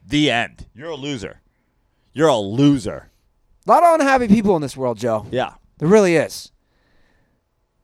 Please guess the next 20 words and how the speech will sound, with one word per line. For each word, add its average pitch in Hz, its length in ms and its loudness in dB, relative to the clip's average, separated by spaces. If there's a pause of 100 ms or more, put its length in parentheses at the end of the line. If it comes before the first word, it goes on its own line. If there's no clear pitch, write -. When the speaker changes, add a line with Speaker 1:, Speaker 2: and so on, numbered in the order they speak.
(960)
Speaker 2:
Now 190 160 2
that 233 80 2
we're 220 80 2
talking 196 320 0
N 185 140 -4
B 165 140 -2
A, 170 140 2
I 147 100 -2
got 151 100 -6
a 147 40 -8
quick - 280 -10
story 160 420 -4
which 139 180 -6
I 135 100 -2
saw 135 460 -2
today 151 640 -4
on 131 240 -4
Yahoo. 127 760 -2 (720)
The - 100 -10
Clippers, 539 840 -4